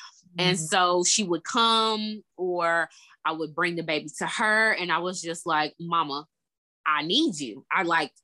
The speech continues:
Speaker 1: that's all I could say. And I would talk to God, and I was like, "God, this is one of the toughest things I have ever experienced."
Speaker 2: Wow.
Speaker 1: Because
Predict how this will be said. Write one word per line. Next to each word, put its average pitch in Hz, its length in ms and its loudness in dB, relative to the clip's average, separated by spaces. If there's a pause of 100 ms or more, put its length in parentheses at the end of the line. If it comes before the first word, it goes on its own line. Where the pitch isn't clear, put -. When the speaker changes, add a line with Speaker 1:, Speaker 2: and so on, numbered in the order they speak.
(600)
Speaker 1:
that's 208 320 -2
all 233 160 2
I 233 80 2
could 240 180 -4
say. 208 460 -4 (480)
And 190 460 2
I 165 80 4
would 170 120 -2
talk 170 220 0
to 156 100 -8
God, 214 480 4
and 170 100 -6
I 170 40 -2
was 175 120 -10
like, 165 180 -6
"God, 156 400 2
this 220 260 -6
is 180 220 0
one 175 240 2
of 160 160 -2
the 160 200 -2 (200)
toughest 185 400 2
things 165 240 0
I 165 120 2
have 170 200 -2
ever 165 360 2
experienced." - 1040 -6 (160)
Speaker 2:
Wow. 143 220 -12
Speaker 1:
Because 175 720 4